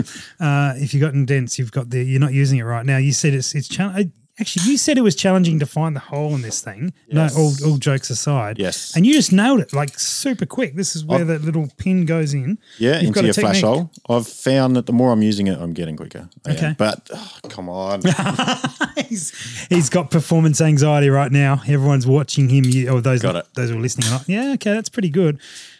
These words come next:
Speaker 2: And so what you're saying is tomorrow morning, this place is just gonna have primers all over the floor.
Speaker 1: I've caught at least forty percent of them.
Speaker 2: <laughs> I feel super confident with
Speaker 1: So
Speaker 2: that
Speaker 1: you'll
Speaker 2: number.
Speaker 1: be fine.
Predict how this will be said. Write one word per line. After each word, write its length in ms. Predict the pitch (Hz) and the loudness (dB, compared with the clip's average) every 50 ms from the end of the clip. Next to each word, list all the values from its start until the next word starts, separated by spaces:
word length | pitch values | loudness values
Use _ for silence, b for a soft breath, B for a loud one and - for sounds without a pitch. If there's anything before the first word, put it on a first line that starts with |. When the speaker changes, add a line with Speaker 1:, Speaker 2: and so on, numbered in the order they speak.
| B - | B -2
Speaker 2:
And 280 | - 143 139 143 147 - | 2 2 4 4 2 0
so 300 | - - - - 170 160 | -4 -2 0 2 2 4
what 160 | 170 - 170 | 2 2 4
you're 80 | 180 | 2
saying 280 | 156 - - 165 127 120 | 2 2 2 2 2 0
is 180 | 110 - - - | 0 -2 -2 0
tomorrow 320 | - 131 180 185 160 156 | 4 4 4 6 4 4
morning, 400 | 135 143 147 143 139 135 127 127 | 4 4 4 4 4 4 2 2
this 140 | 127 147 - | 2 2 0
place 200 | - - 139 131 | 0 0 0 0
is 60 | 120 | 0
just 120 | - 127 - | 0 -2 0
gonna 120 | - 131 123 | 0 0 0
have 160 | 113 120 110 | 0 -2 -4
primers 400 | - - 147 139 131 127 123 - | -2 0 0 2 2 2 0 -2
all 240 | - - 160 156 156 | -2 0 2 4 4
over 180 | 156 147 139 123 | 4 2 0 -2
the 80 | 131 | -4
floor. 400 | 123 - - 135 123 117 117 120 B B B B B B B | -4 -4 -2 0 0 0 -2 -4 B B B B B B B
Speaker 1:
I've 340 | - 110 117 113 95 - - - | 0 0 0 0 -2 -4 -6 -2
caught 260 | - 127 127 123 82 | 2 2 2 2 2
at 140 | 107 - - | -2 -4 -2
least 320 | 107 104 101 95 - - | 0 0 0 0 -2 -4
forty 220 | - - 95 90 85 | -6 -6 -6 -6 -6
percent 260 | - - - 90 80 | -8 -10 -8 -8 -8
of 60 | 73 73 | -8 -10
them. 80 | 73 71 - _ - | -12 -14 -16 _ -12
Speaker 2:
<laughs> 760 | - - - - - - - - - - - - - - - | -10 -8 -8 -10 -12 -14 -16 -18 -20 -20 -20 -20 -20 -6 -2
I 60 | 202 - - _ _ _ _ _ 107 - | -2 -2 -2 _ _ _ _ _ _ -18
feel 280 | - - 127 120 113 110 B B B B B | -10 -8 -6 -6 -6 -6 B B B B B
super 380 | - - - - 165 139 - 120 | -10 -8 -2 0 0 0 0 -2
confident 480 | - 120 113 98 - 117 107 104 113 - | -4 -6 -6 -6 -6 -6 -6 -6 -8 -10
with 60 | - | -8
Speaker 1:
So 120 | - 117 87 | -6 -4 -4
Speaker 2:
that 200 | 95 110 101 - | -4 -6 -6 -8
Speaker 1:
you'll 100 | - - | -8 -6
Speaker 2:
number. 200 | 123 117 117 123 | -4 -4 -2 -4
Speaker 1:
be 60 | 131 | -6
fine. 180 | - - - - | -6 -10 -14 -16